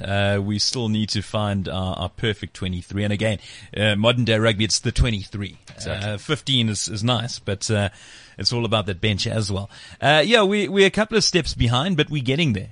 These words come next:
Speaker 1: Um, I mean, it's a, it's a lot better position that we are now than we were at th-, this time last year. Uh, well, the fact that we've actually won all our matches so far helps.
Speaker 2: Yeah.
Speaker 1: But, um, funny enough, regarding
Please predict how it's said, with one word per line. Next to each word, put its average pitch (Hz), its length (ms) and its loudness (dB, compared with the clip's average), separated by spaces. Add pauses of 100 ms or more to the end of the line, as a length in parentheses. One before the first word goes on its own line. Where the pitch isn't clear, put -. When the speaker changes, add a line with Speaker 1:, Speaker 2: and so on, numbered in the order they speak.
(120)
Speaker 1:
Um, 107 600 2
I 98 80 -4
mean, 110 140 2
it's 110 180 -2
a, 117 60 0 (100)
it's 101 140 -4
a 110 40 0
lot 113 260 0
better 110 160 2
position 107 380 0
that 104 120 0
we 101 160 0
are 101 100 2
now 101 300 0
than 98 140 -2
we 98 160 0
were 101 60 2
at 95 120 -4
th-, 95 100 -6
this 110 180 0
time 98 220 -2
last 98 380 -2
year. - 140 -8 (440)
Uh, 92 280 0
well, 90 160 -8 (100)
the 98 80 -10
fact 104 220 -4
that - 100 -6
we've 90 180 -4
actually 92 220 -2
won 95 160 0
all 92 160 -2
our 92 60 -4
matches 98 340 -2
so - 160 -2
far - 220 -4
helps. 101 320 -4 (260)
Speaker 2:
Yeah. - 160 -4
Speaker 1:
But, 127 160 4
um, 131 280 2 (340)
funny 170 220 2
enough, 143 200 2
regarding 135 460 2